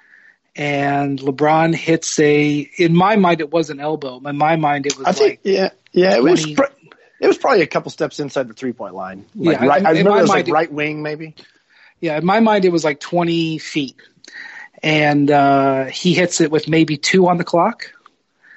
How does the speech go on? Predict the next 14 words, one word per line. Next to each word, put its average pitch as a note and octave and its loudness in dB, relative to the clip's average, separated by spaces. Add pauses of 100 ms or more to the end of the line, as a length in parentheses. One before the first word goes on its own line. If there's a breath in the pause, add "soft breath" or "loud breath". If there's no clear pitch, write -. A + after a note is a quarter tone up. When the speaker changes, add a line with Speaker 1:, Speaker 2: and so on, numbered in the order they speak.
(300 soft breath)
Speaker 1:
to E3+ -2
give D3+ 2
the D3+ -2
Heat D#3 4
a C#3+ 2
two-possession C#3 0
Speaker 2:
Yeah. A2 -8
Speaker 1:
lead C3+ 0
with C#3 0
less C#3 2
than C#3 0
twenty-four C#3 0
seconds C3 -2
left. B2+ -2